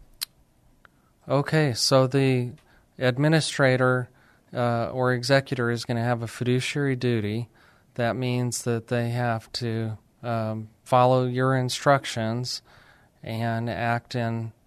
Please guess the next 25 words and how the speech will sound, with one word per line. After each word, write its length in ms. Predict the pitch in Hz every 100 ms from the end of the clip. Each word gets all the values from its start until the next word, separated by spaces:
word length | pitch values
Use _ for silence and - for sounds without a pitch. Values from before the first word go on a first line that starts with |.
| -
in 280 | 117 113 117
your 160 | 113
best 400 | 113 120 117 -
interest. 560 | 156 147 101 92 - - _ _ _ _ - _ _ _ - _ _ _ _ _ _ _ _ _ - -
And 440 | 135 131 127 127 117 _
so 180 | - -
you 240 | 135 139 151
decide 500 | 147 - 143 135 131
this 300 | 135 - -
when 180 | 127
you're 200 | 123 127
alive, 720 | 123 117 143 139 113 117 120 - - - - - _ 131
um, 340 | 120 123 123
so 320 | 139 135 127
that 580 | 127 127 123 123 - -
people 300 | - 135 135
don't 220 | 131 127
have 200 | 127 127 -
to 80 |
fight 300 | 120 127 123
about 360 | 123 120 117 -
this 340 | 120 117 117
after 280 | 120 113 -
you're 200 | 117 113
gone. 440 | 110 127 131 95